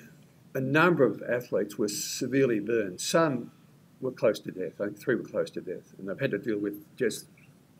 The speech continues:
massive burns. It was just a tragedy all, all round.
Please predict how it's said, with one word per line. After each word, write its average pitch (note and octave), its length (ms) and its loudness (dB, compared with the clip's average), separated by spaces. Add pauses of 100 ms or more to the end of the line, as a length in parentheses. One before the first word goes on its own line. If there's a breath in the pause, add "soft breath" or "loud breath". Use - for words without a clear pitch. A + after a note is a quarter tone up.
(120)
massive B2+ 640 -4
burns. D#2+ 500 -6
It - 60 -6
was A2+ 100 -6
just G3+ 200 2
a B2 40 -8
tragedy A2 560 0 (480)
all, A2+ 280 2
all G#2+ 180 0
round. D#2 260 -8